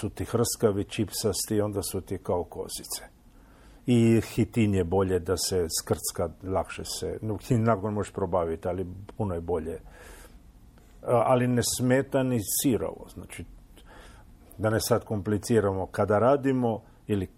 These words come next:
kad smo imali terensku nastavu istraživača, i nisu bili eksplorijanci, nego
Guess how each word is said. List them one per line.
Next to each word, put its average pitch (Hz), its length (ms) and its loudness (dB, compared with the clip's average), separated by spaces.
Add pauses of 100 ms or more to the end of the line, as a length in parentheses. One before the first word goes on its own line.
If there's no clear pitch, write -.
(680)
kad 113 140 0 (100)
smo 110 160 2
imali 131 600 2 (2250)
terensku 147 560 4
nastavu 117 580 2
istraživača, 95 840 0 (1500)
i 131 120 4
nisu 120 280 4
bili 104 200 6
eksplorijanci, 107 720 2
nego 104 120 -2